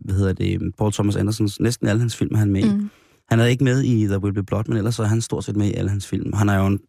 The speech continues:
Speaker 1: blændende teaterskuespiller, og, og har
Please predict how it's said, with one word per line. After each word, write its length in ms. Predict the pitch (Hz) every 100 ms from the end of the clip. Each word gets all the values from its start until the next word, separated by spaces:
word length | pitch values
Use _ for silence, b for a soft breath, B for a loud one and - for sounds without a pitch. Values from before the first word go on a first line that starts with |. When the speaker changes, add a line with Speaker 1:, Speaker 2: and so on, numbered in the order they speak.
| -
Speaker 1:
blændende 580 | 120 113 110 113 135 139
teaterskuespiller, 880 | - 98 - 104 - 104 - 101 101 - b b b b b b b b _ _ _ _ _ _ -
og, 380 | 107 98 92 -
og 100 | 95
har 260 | 98 101